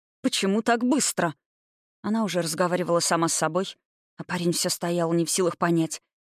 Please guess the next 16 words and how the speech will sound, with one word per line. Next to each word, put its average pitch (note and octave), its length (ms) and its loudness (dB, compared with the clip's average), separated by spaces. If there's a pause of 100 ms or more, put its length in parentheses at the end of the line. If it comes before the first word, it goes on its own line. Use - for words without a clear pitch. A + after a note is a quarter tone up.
чего A#3+ 240 2
от A#3 120 0
него F#3+ 200 2
хочет G3+ 360 -2
эта F3+ 160 -2
сумасшедшая G3 760 0 (180)
и F3 80 -4
можно G3+ 300 4
ли F3+ 140 2
ему F#3 220 2
идти G3 220 -2
дальше. E3+ 540 -4 (1400)
Даяна A3 340 2
села F#3+ 260 2
в E3+ 60 -2
машину F3 480 2